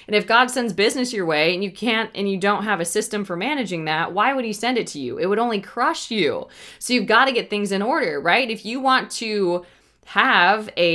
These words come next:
a business, right, that handles a lot, you have to know how to manage all the details of that, the legalities of that, the finances of that,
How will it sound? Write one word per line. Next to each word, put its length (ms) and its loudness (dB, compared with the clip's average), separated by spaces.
a 120 0
business, 680 -2
right, 320 0
that 200 0
handles 480 -2
a 80 0
lot, 600 0
you 140 -6
have 300 2
to 80 -4
know 320 4
how 120 -2
to 80 2
manage 600 -2
all 220 0
the 100 -2
details 460 -4
of 80 -8
that, 280 -6
the 100 0
legalities 760 2
of 120 0
that, 280 -4
the 100 -2
finances 720 -2
of 140 -10
that, 320 -4